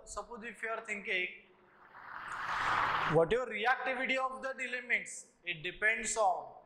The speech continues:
it depends on position of the elements in the periodic table as well as on the outermost electronic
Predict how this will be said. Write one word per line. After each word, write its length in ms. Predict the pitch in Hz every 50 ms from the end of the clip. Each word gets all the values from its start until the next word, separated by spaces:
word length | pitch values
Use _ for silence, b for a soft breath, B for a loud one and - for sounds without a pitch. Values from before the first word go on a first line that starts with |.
| - - - - - - - - - - - - - - - -
it 140 | 160 156 147
depends 440 | 160 160 135 180 180 185 185 180 -
on 280 | 202 196 202 208 202 - - -
position 540 | - 180 180 175 170 208 233 - - 254 254
of 200 | 254 254 226 208
the 80 | 247 240 214 226
elements 520 | 202 202 208 214 220 233 240 262 240 - 233
in 100 | 240 233
the 100 | 247 247
periodic 520 | - 233 202 208 196 196 196 185 - -
table 380 | - 185 170 165 165 185 185 202 - - - _ _ - _ _ _ _ _ -
as 360 | 175 180 185 190 185 185 196
well 180 | 220 226 226 220
as 600 | 220 220 220 220 226 220 220 - - - - - - - - - _ - - - - -
on 360 | - 180 180 185 190 185 185 185
the 340 | 190 196 196 196 202 196 - - - - - - - - - - - - 185
outermost 920 | 180 180 180 180 180 202 196 185 180 180 180 185 190 190 190 - - - 180
electronic 760 | 175 175 175 175 - - - 180 175 175 180 190 214 233